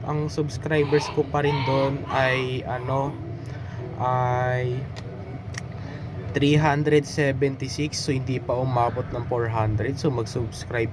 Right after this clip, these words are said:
pa kayo. Kahit matagal ako mag-upload, nag-aaral kasi ako eh.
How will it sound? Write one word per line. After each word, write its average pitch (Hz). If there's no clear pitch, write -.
pa 117
kayo. 110
Kahit 120
matagal 143
ako 147
mag-upload, 143
nag-aaral 127
kasi 131
ako 123
eh. 120